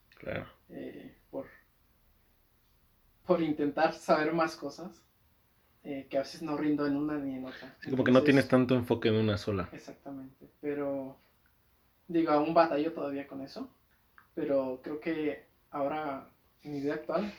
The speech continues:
Speaker 2: estoy trabajando mucho en eso.
Speaker 1: Empie-,
Speaker 2: En
Speaker 1: lo empiezas
Speaker 2: poder
Speaker 1: a sobrellevar.
Speaker 2: poder sobrellevar y poder
Speaker 1: Ok.
Speaker 2: designar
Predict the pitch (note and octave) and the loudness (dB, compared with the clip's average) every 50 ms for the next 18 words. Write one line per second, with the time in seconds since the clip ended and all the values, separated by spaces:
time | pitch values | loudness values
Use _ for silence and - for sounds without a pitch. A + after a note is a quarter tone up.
0 | - - - - D#3 D3 C#3+ - D3+ C#3+ C#3+ - D#3 D3+ D3+ D3 D3 C#3+ - - | -16 -18 -8 -4 -4 -4 -2 0 0 0 0 0 -4 -10 -10 -10 -10 -12 -12 -12
1 | - D3+ C#3+ C#3+ C#3 C#3 C3+ C3 C3+ - - - - - - - _ _ - - | -12 -12 -12 -12 -12 -14 -14 -14 -14 -16 -20 -20 -20 -20 -20 -20 _ _ -20 -20
2 | - _ - A#2+ G#2+ G2+ A2 A2 C3 C#3 C#3 B2+ C#3+ C#3+ - C3 B2 A#2+ G#2 G2 | -18 _ -6 -4 -2 0 0 -2 -2 0 0 2 4 4 4 4 4 2 2 0
3 | - G#2+ G2+ G2+ F#2+ G2 G2 G#2 G#2+ G#2+ - - _ _ _ _ _ - - - | 0 0 0 0 2 2 2 2 0 0 -4 -10 _ _ _ _ _ -18 -12 -10
4 | C#3+ C#3 C#3+ - - E3+ E3 E3 D3+ C#3+ C#3 C3+ C3+ C3+ C#3+ D#3 E3 D#3+ - - | -8 -8 -8 -10 -8 -8 -6 -6 -6 -6 -4 -4 -4 -4 -4 -4 -6 -8 -10 -10
5 | - C#3 C#3 C#3 C#3+ D3 D3 - - C3+ - C#3+ C#3 C#3 C#3 C#3 D3 D#3+ | -10 -8 -6 -6 -6 -4 -4 -4 -4 -4 -6 -6 -6 -4 -2 -2 -2 -4